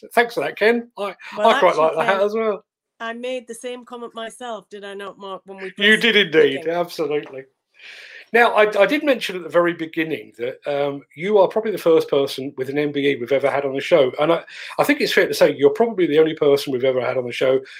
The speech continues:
Speaker 1: that has actually got their own mantra, which apparently is "Be the difference that makes the difference," which seems wholly appropriate. What does that actually mean to you?
Speaker 2: Well, what it means to me is really simple.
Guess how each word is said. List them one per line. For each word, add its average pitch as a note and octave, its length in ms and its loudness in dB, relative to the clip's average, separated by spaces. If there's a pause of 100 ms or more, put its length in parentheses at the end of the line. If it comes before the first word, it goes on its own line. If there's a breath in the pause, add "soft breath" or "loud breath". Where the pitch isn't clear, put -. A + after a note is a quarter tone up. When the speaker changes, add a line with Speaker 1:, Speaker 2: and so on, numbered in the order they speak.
(360 loud breath)
Speaker 1:
that D#3+ 140 4
has D#3+ 160 4
actually F#3 300 0
got E3 200 2
their D3 180 6
own D3 220 0
mantra, D3+ 520 -2
which - 180 -4
apparently C#3+ 460 4
is C3 180 -2
"Be G#3 160 2
the E3+ 100 2
difference D3 440 2
that D#3+ 120 -8
makes F#3 240 0
the A2 60 -14
difference," A#2 340 -10
which C#3+ 160 -10
seems D3+ 240 -2
wholly F#3+ 260 2
appropriate. E3+ 600 0 (640 loud breath)
What E4 140 6
does E4+ 160 4
that G3+ 120 2
actually D3 380 -4
mean C3 200 -6
to B2+ 120 -12
you? A2 240 -10 (1500)
Speaker 2:
Well, A#3 360 -6 (320 loud breath)
what D#4 140 -16
it C#4+ 60 -20
means C4 320 -14
to A3 80 -12
me A3 360 -6
is F3 160 -16
really G#3+ 220 -12
simple. F#3 580 -12